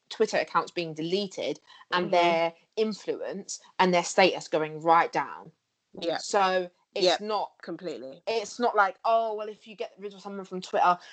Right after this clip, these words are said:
Speaker 1: for example, Tommy Robinson was removed from Twitter when
Speaker 2: Yeah.
Speaker 1: he was, um, uh, M-, like, a,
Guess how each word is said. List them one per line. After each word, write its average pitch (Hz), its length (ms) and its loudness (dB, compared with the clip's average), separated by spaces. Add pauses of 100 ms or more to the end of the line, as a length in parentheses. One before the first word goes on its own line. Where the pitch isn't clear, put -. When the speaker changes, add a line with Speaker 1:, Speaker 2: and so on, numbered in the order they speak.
Speaker 1:
for - 140 4
example, 190 460 0
Tommy 190 260 -10
Robinson 165 420 -14
was 143 180 -14
removed 147 400 -6
from 147 160 -10
Twitter 143 500 0 (480)
when 180 220 6
Speaker 2:
Yeah. - 80 0
Speaker 1:
he 170 80 -4
was, 170 240 -2
um, 160 440 -2 (1120)
uh, 165 320 6 (100)
M-, 165 220 4
like, 170 200 6
a, 160 160 8